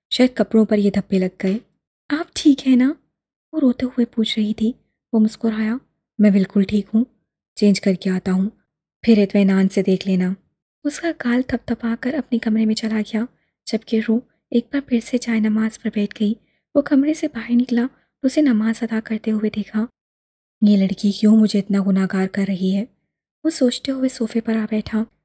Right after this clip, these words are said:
डेविल ने अपने ऑफिस में ऐलान किया था कि अब यहाँ पर रू का जिक्र बिल्कुल भी नहीं किया जाएगा। वो जहाँ है बिल्कुल ठीक है। जब उसे घर वालों का पता चल जाएगा,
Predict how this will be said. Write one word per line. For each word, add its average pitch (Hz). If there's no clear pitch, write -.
डेविल 247
ने 294
अपने 262
ऑफिस 233
में 226
ऐलान 220
किया 220
था 220
कि 233
अब 220
यहाँ 220
पर 240
रू 220
का 226
जिक्र 226
बिल्कुल 214
भी 226
नहीं 214
किया 220
जाएगा। 220
वो 277
जहाँ 247
है 254
बिल्कुल 233
ठीक 220
है। 220
जब 226
उसे 254
घर 233
वालों 226
का 262
पता 220
चल 233
जाएगा, 240